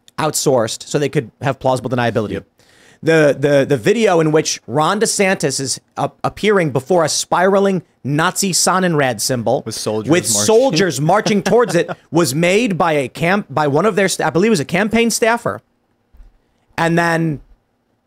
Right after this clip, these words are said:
Speaker 1: sent to a third party and retweeted. And we have it here. Check this out. The Scoop.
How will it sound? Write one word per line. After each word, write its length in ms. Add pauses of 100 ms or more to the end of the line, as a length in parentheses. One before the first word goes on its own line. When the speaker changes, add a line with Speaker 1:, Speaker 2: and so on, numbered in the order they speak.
(920)
Speaker 1:
sent 280
to 100
a 40
third 280
party 380
and 100
retweeted. 300
And 120
we 80
have 140
it 40
here. 100
Check 100
this 120
out. 200 (920)
The 100
Scoop. 420